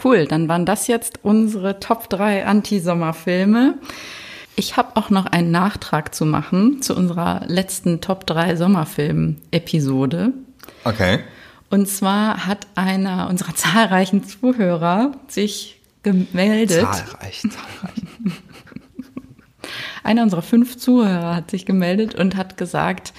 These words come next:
Speaker 1: dass wir, ähm, er hat sich direkt, was ich erstmal toll fand, er hat sich direkt nach unserer Sommerfilm-Episode E T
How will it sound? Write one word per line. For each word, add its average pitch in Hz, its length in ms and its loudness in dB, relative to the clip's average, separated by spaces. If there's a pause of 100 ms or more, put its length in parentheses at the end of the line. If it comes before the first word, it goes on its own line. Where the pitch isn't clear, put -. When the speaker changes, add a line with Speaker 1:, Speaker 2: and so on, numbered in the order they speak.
(340)
Speaker 1:
dass - 300 -4
wir, 190 540 0
ähm, 185 640 0 (260)
er 202 140 -4
hat 254 140 -2
sich 240 180 0
direkt, 202 260 0
was 175 120 0
ich 180 80 2
erstmal 175 240 2
toll 165 180 0
fand, 135 240 -2
er 165 80 -2
hat 196 160 -2
sich 196 200 -4 (300)
direkt 180 480 -2
nach 208 280 2
unserer 190 420 2
Sommerfilm-Episode 175 1800 0
E 185 120 2
T 226 580 2